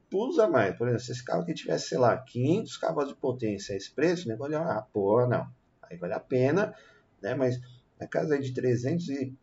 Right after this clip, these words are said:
setenta, eu acho, trezentos e setenta cavalos de potência. É, é um Kia, tudo bem,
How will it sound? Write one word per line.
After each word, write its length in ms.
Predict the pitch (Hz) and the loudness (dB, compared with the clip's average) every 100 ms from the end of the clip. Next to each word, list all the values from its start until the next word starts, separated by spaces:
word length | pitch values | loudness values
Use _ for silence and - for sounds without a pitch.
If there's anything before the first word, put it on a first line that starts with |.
| 104 | -12
setenta, 680 | - - 95 _ 110 127 117 | -12 -12 -16 _ -4 -2 0
eu 60 | 107 | -2
acho, 160 | - | -2
trezentos 260 | 104 98 113 | -6 -8 -8
e 20 | |
setenta 260 | 98 - - | -10 -14 -6
cavalos 320 | 101 92 107 | -4 -2 -2
de 60 | 113 | -2
potência. 580 | 120 120 - 175 - _ _ _ _ _ _ _ - | -4 -4 -6 -8 -14 _ _ _ _ _ _ _ -6
É, 400 | 104 107 107 107 | 0 2 2 2
é 180 | 107 104 | 2 2
um 160 | 123 131 | 2 -2
Kia, 440 | 143 131 85 - - _ - | -2 -2 -2 -6 -14 _ -14
tudo 120 | 101 | -2
bem, 380 | 123 104 85 | 0 2 0